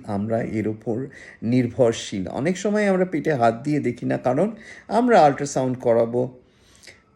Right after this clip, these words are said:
তা আমাকে অনেক বেশি ইনফরমেশন, তথ্য জানাবে। তো এই আল্ট্রাসাউন্ড, যখন আমি হাউস স্টাফ ছিলাম, তখন প্রথমেই আল্ট্রাসাউন্ড এলো, তখন মাথা মুন্ডু মেশিনে কী ছবি আসছে বুঝতাম না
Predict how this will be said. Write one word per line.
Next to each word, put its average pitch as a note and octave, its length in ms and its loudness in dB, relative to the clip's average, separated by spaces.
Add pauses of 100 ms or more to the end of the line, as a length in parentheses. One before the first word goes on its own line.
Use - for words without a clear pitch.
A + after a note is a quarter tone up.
তা A2+ 340 4
আমাকে A#2 340 -2
অনেক B2 480 -4
বেশি A2+ 460 -6 (400)
ইনফরমেশন, A2 840 -2
তথ্য G#2+ 460 -6 (440)
জানাবে। G2+ 460 -4 (960)
তো F3+ 220 6
এই A#3 200 8
আল্ট্রাসাউন্ড, D#3 480 4
যখন A3 240 4
আমি A#3 160 4
হাউস E3 220 4
স্টাফ F3 240 0
ছিলাম, D#3 340 -2
তখন D#3 300 -2
প্রথমেই F#3 420 -2
আল্ট্রাসাউন্ড C#3 520 -2
এলো, C#3+ 180 0
তখন D#3+ 260 -2
মাথা C#3+ 500 0
মুন্ডু E3+ 360 2
মেশিনে D3+ 380 -2
কী C#3+ 180 -6
ছবি C3 340 -4
আসছে A#2+ 460 -2
বুঝতাম A2+ 600 -4
না G#2+ 420 -6